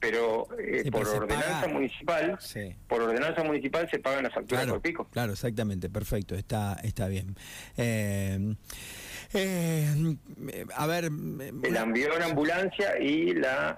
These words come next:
Speaker 1: eh, la, el avión, eh, y la ambulancia, el servicio de emergencias médicas de ambulancia son, no es, no es un importe significativo, pero,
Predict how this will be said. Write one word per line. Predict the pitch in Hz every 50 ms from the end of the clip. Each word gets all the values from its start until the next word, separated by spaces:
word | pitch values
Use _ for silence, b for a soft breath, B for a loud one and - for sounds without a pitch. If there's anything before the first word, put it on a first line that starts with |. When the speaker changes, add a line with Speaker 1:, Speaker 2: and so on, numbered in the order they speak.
| - -
Speaker 1:
eh, | 117 104 101 101 98 101 110 107
la, | 110 104 104 113 120 -
el | 110 104
avión, | 101 98 101 117 147 170 175 175 180 - - -
eh, | 117 107 104 104 101 101 98 98 - - -
y | - 117 135 151
la | 156 160 160 165 175 170
ambulancia, | 147 135 120 117 117 120 120 110 - - 104
el | 98 92
servicio | - 107 120 131 117 151 139 123
de | 117 110
emergencias | 107 104 104 101 - 131 117 127 113 120
médicas | 131 131 135 120 - 110 107 - - B B B B B B - -
de | - - 110
ambulancia | 117 107 101 101 107 113 120 131 143 147 - - 175 185 - 180 - - - - - - - - - -
son, | 147 147 160 175 175 175 - - - - - - - - - - - - - -
no | - 120 123 131
es, | 165 - - - - -
no | - 117 117 139
es | 143 -
un | 156 139
importe | 127 117 143 147 151 147 135
significativo, | - 143 135 127 123 123 135 127 - 165 175 170 139 110
pero, | - 110 95 90 92 92